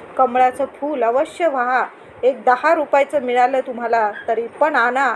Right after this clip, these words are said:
आणि माता लक्ष्मीला लाल मिळो, गुलाबी मिळो, तुम्ही एक कमळाचं फूल माता लक्ष्मीला अवश्य वाहा. या, ह्या वर्षी, अ, तुमचं घर धनधान्याने भरल्याशिवाय राहणार नाही. माता लक्ष्मीला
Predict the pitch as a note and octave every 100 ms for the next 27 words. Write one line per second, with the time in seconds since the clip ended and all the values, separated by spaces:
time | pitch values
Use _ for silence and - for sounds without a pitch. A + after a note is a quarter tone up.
0 | - A3+ A3+ A3+ A3 C4+ B3+ A#3 B3 B3
1 | G3+ - - - C#4 D4+ E4+ F4 D#4 D#4
2 | D4+ D#4 D4+ C4 B3+ C4 D4 C#4+ C4 B3+
3 | C4 C4 A#3+ B3+ A#3 - C#4 E4 - C4
4 | A#3+ B3 B3 B3+ - C#4 B3 A3+ A3 A#3+
5 | A#3+ G#3+ - A#3+ A#3 A#3 - A3 C4 -
6 | F4 C4+ B3+ C4 B3 A#3+ A#3 - - -
7 | A#3+ C4 B3 A#3+ - C#4 G#3 - - -
8 | A#3 C4 B3+ - C4+ B3 C4+ C4+ B3+ D4
9 | C#4 A3 C4 C4+ B3 B3 A#3 B3 B3 C4
10 | C4 A3+ A#3+ A#3+ B3 A#3 A#3+ A3 G#3+ A#3
11 | A#3+ G#3+ A3+ C4 A3+ A#3+ A#3+ D4+ C#4 -
12 | C4+ C#4+ C4+